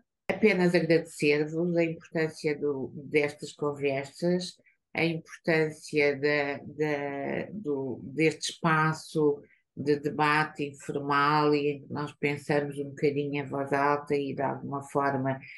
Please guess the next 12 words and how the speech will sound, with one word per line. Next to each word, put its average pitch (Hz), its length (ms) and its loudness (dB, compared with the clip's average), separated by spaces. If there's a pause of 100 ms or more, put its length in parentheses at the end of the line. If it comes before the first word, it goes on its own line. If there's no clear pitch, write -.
(280)
eh, 135 680 0
eh, 131 40 -4
tentamos 143 560 0
encontrar 135 520 -2
respostas 135 640 -2
para 135 420 -2
questões 131 380 -6
que - 100 -14
nos 127 160 -8
inquietam 131 560 -2
a 131 60 -6
todos 170 720 2